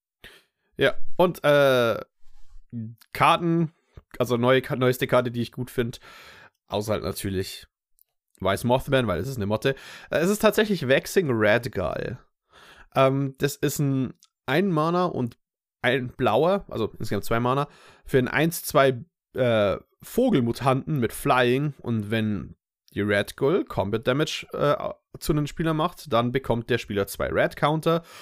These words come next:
Und wenn der Spieler bereits eine, äh, verstrahlt ist, proliferatet man stattdessen. Also effektiv, solange Wax,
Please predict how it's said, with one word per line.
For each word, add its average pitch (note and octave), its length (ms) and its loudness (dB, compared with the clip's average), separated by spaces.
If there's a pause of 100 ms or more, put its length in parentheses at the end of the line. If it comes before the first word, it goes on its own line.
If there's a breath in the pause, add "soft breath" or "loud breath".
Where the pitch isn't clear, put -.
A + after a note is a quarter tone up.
(300 loud breath)
Und G#3 240 2
wenn F#3 160 0
der D#3 120 0
Spieler D3+ 340 -2
bereits C3 680 -2 (100)
eine, A2+ 800 0 (120)
äh, F2+ 460 -2
verstrahlt - 580 -2
ist, - 600 -6 (260)
proliferatet C3 720 2
man G#2 160 -6
stattdessen. - 600 -12 (800 soft breath)
Also A2 200 -2
effektiv, A#2 560 -2
solange A2 320 -2
Wax, - 280 -4